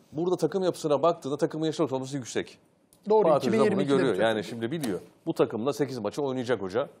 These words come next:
Speaker 1: Şampiyonluk için her şeyini oraya verecek oyuncular. Ama seneye geldiğin zaman bu oyuncu grubuyla çoğu olmayabilir. Olmaması gerekiyor. Bazı oyuncuların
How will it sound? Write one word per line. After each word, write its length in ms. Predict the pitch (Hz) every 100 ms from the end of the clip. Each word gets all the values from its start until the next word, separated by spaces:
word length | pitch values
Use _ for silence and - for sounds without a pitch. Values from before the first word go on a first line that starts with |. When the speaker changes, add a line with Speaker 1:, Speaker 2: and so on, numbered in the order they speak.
| _ _ _ _ _ _ _ _
Speaker 1:
Şampiyonluk 520 | 165 135 120 104 92
için 160 | 135 - 107
her 160 | 120 143
şeyini 240 | - 101
oraya 240 | 123 101 123
verecek 280 | 120 117 95
oyuncular. 320 | 92 85 -
Ama 320 | 165 160 175 - _ _
seneye 460 | - 117 127 185 202
geldiğin 360 | 165 135 123
zaman 340 | 110 110 175 208 _ _ _ _ 147
bu 140 | 175
oyuncu 240 | 151 127
grubuyla 340 | 120 117 123 151
çoğu 200 | 151 127
olmayabilir. 500 | 135 110 101 90 87
Olmaması 460 | 113 139 131 110 92
gerekiyor. 340 | 98 87 90
Bazı 320 | 117 156 160
oyuncuların 400 | 160 139 139 185